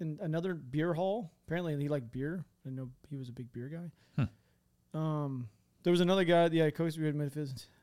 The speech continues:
Speaker 1: Back-to-back weeks in nineteen forty-three. This is crazy. Disgruntled German officers. This is the one I'm talking about. Wolf's Lair. The July plot is what it's
Speaker 2: Yeah,
Speaker 1: called.
Speaker 2: that,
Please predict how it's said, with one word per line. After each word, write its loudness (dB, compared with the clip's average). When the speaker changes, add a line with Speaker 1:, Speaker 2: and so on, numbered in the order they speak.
Speaker 1:
Back-to-back 0
weeks -2
in -4
nineteen -6
forty-three. -6
This 0
is -2
crazy. 0
Disgruntled 2
German 4
officers. -2
This 0
is -2
the 0
one -2
I'm -6
talking -4
about. -6
Wolf's 0
Lair. -4
The -2
July 0
plot -8
is -4
what 2
it's 2
Speaker 2:
Yeah, 2
Speaker 1:
called. 0
Speaker 2:
that, -6